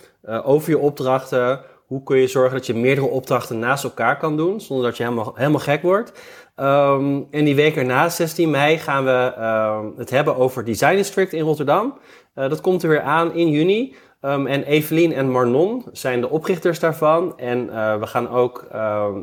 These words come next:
met een aantal deelnemers daarvan praten. Ehm, wat is er te zien op de vakbeurs? Eh, het is de vakbeurs voor interieurdesign, eh, waar je zeker als interieurprofessional, eh, heen zou moeten in juni.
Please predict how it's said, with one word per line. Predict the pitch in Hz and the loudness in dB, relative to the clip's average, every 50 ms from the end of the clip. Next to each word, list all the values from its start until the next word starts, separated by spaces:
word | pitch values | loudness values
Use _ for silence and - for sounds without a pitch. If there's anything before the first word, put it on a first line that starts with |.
| - - | -12 -14
met | - 107 117 113 | -10 -6 -6 -4
een | 123 98 | -4 -4
aantal | 90 113 110 113 95 82 | -6 -4 -4 -4 -4 0
deelnemers | - 127 160 170 165 160 160 160 156 160 | 2 2 4 4 4 2 2 2 2 2
daarvan | 160 143 139 - 143 139 135 | 0 -2 0 -2 -6 -6 -6
praten. | - 139 135 131 135 131 - 135 143 160 156 - - - - _ _ _ | -2 0 2 2 2 2 0 -2 -2 -4 -8 -14 -20 -20 -20 _ _ _
Ehm, | - 113 113 117 117 117 117 117 117 117 104 | -4 0 0 2 2 2 2 0 0 -2 0
wat | 123 143 151 | 0 0 2
is | 156 147 156 | 2 0 0
er | 147 - | 0 0
te | - 143 | -2 0
zien | 143 170 165 | 0 2 2
op | 165 160 | 2 0
de | - 156 | -4 -8
vakbeurs? | - - 151 147 147 - 143 135 131 131 139 139 - - - - - - - _ _ _ | -2 0 0 0 2 0 0 2 2 2 2 0 -6 -12 -16 -18 -20 -20 -20 _ _ _
Eh, | 120 120 117 | -8 -6 -6
het | 117 117 | -4 -4
is | - 113 - - | -4 -6 0 2
de | 135 165 | 2 2
vakbeurs | 156 - 143 131 117 123 123 120 113 - | 2 2 0 0 2 2 0 0 0 0
voor | - 123 107 | -2 -2 -2
interieurdesign, | 113 107 107 117 123 127 143 147 151 147 139 135 127 135 143 156 175 196 196 - - - _ _ _ | -2 -6 -4 -2 0 0 0 0 -2 -2 -2 0 0 0 0 0 -2 -6 -8 -12 -20 -20 _ _ _
eh, | - 110 113 113 113 | -4 -2 0 0 2
waar | 113 117 117 | 2 2 2
je | 117 | 2
zeker | 107 131 127 131 131 131 | 2 2 2 2 2 0
als | 117 110 | -4 -6
interieurprofessional, | - 117 110 - - 127 117 - - 110 - 123 113 104 - 117 107 104 104 101 101 | -6 -8 -8 -2 -2 -2 0 -2 -4 -4 -2 -2 -2 -2 -4 -6 -4 -2 -2 -2 -2
eh, | 101 101 | -2 -4
heen | 101 101 117 139 151 | -4 -2 0 0 2
zou | 147 151 143 139 | 2 2 2 2
moeten | 143 143 143 143 151 139 120 | 2 0 0 0 -2 0 0
in | 123 123 | 0 0
juni. | 123 131 135 131 135 147 180 185 | 0 0 2 2 0 0 -2 -6